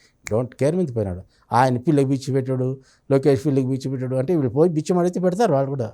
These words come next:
పెట్టమని చెప్పండి పెడతారు, ఎవరైనా పెడతారు. ఆయన అడిగితే ఏం సార్, నేను మొన్న కూడా చెప్పాను, ఎన్ని కోట్లనో వస్తాయి,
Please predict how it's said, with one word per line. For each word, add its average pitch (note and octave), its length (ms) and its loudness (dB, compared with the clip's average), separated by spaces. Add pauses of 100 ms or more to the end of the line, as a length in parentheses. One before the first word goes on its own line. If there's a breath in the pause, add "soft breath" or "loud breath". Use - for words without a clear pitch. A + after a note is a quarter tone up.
(100)
పెట్టమని C#3 340 -6
చెప్పండి D#3+ 320 -6
పెడతారు, B2 320 -6
ఎవరైనా B2+ 240 -8
పెడతారు. A2 280 -14 (560)
ఆయన D#3 260 6
అడిగితే D#3+ 260 2 (140)
ఏం E3 160 2
సార్, C3 200 4 (460)
నేను A2+ 180 -2
మొన్న B2+ 200 0
కూడా D#3+ 160 -2
చెప్పాను, D#3 280 0 (380)
ఎన్ని C3+ 240 0
కోట్లనో E3+ 380 2
వస్తాయి, - 240 -14